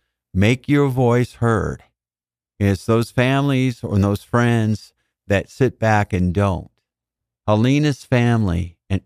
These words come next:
her friends would come out here on different anniversaries, and they would meet with the Douglas County sheriffs and say, "What's going on with this case? We are not gonna forget this girl.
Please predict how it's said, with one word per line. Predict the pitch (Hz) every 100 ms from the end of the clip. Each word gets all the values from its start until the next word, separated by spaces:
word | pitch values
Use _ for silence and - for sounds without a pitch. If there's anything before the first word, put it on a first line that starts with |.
| -
her | 92 110
friends | - - 117 110 90 82 - _ _ _ _ -
would | 104 95
come | - 123 120
out | 123 87 110 117 85
here | 87 80 87 _ _ _ _ _ -
on | 104 95
different | 98 110 117 82
anniversaries, | 110 104 101 87 98 98 - 82 82 _ _ _ _ _ _ _ _ _ _ 98
and | 104
they | 113
would | 113 87
meet | 98 113 123 -
with | 113 92 _ _ _ _ _ _ _ _ _ _ _
the | 107 98 92
Douglas | 80 95 90 92 87
County | - 85 87
sheriffs | 82 - 82 82 - _ _ _ _ _ _ -
and | 95
say, | - 117 101
"What's | 107 127 - -
going | 117 110 101
on | 95 95 95
with | 90
this | 98 87
case? | - 95 87 117
We | 113
are | 98 92
not | 92 104 -
gonna | 113 90
forget | - 90 80 95 -
this | 92 -
girl. | - 76